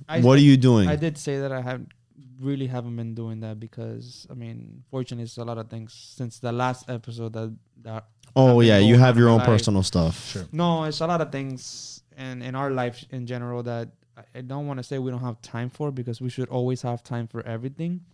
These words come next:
Speaker 1: But it's been very difficult when it comes to putting time aside for that.
Speaker 2: Well, yeah, you guys
Speaker 1: Moving
Speaker 2: have
Speaker 1: out, d-, different jobs, new jobs. It's just a lot of
Speaker 2: No,
Speaker 1: things.
Speaker 2: I, that, that's what I'm saying. A lot of personal things
Speaker 1: Yeah.
Speaker 2: going on with, in, in your lives, even if it is together. I feel like this is also a little bit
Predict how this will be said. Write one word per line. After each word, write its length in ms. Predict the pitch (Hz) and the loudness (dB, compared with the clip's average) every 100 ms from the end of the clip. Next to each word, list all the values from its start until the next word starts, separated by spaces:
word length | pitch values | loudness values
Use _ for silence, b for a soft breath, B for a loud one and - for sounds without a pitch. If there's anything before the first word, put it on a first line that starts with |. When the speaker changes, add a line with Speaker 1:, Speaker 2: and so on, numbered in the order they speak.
| _ _ _ _ _ _ | _ _ _ _ _ _
Speaker 1:
But 360 | 123 123 120 | -6 -4 -4
it's 100 | 123 | -6
been 240 | 123 139 123 | -8 -8 -8
very 300 | 117 131 123 | -6 -6 -6
difficult 680 | 117 131 - 117 117 113 117 | -8 -10 -10 -14 -10 -10 -10
when 120 | 113 | -12
it 60 | 107 | -12
comes 220 | 117 113 | -12 -12
to 60 | |
putting 260 | 120 120 113 | -12 -10 -10
time 180 | 127 113 | -10 -10
aside 400 | 110 - 123 - _ | -12 -12 -14 -14 _
for 80 | - | -20
that. 240 | - - - | -14 -8 4
Speaker 2:
Well, 160 | 233 | 6
yeah, 80 | 196 | 8
you 160 | 143 143 | 8 8
guys 240 | 165 196 | 8 8
Speaker 1:
Moving 160 | 170 151 | 6 2
Speaker 2:
have 60 | 147 147 143 | -2 -4 -6
Speaker 1:
out, 280 | 139 127 | -10 -12
d-, 80 | 127 135 135 127 | -18 -20 -20 -10
different 340 | 160 156 147 | -10 -6 -6
jobs, 500 | 131 123 127 120 - | -4 -2 -2 -4 -8
new 180 | 131 135 | -8 -6
jobs. 600 | 123 123 117 117 117 - - _ _ | -6 -6 -4 -6 -10 -20 -20 _ _
It's 100 | - | -20
just 160 | 123 123 | -14 -10
a 60 | |
lot 160 | 123 117 | -8 -6
of 80 | 110 | 4
Speaker 2:
No, 220 | 180 175 | 8 8
Speaker 1:
things. 40 | 160 | 8
Speaker 2:
I, 120 | 143 | 8
that, 100 | 147 | 8
that's 160 | 147 160 | 8 6
what 80 | |
I'm 60 | 135 | 6
saying. 240 | 156 123 | 8 8
A 40 | 107 | 8
lot 160 | 113 | 8
of 120 | 120 - | 6 6
personal 400 | 127 113 123 113 | 6 6 2 4
things 180 | 110 | 2
Speaker 1:
Yeah. 60 | 95 | 4
Speaker 2:
going 180 | 110 104 | 2 4
on 160 | 104 | 4
with, 100 | 104 | 4
in, 140 | 92 104 | 4 2
in 260 | 95 101 | 2 2
your 140 | 95 98 | 4 4
lives, 300 | 107 110 135 | 6 6 6
even 240 | 143 156 | 6 6
if 120 | 127 | 4
it 100 | 117 131 | 2 2
is 100 | 139 | 0
together. 460 | 113 92 90 92 | 0 0 0 2
I 80 | 143 | 2
feel 220 | 160 381 | 2 0
like 180 | 247 208 | 2 0
this 180 | 196 - | -2 -2
is 120 | 180 | 0
also 260 | 180 165 170 | 0 2 2
a 160 | 156 | 2
little 220 | 147 156 147 | 4 2 4
bit 260 | 147 147 | 2 2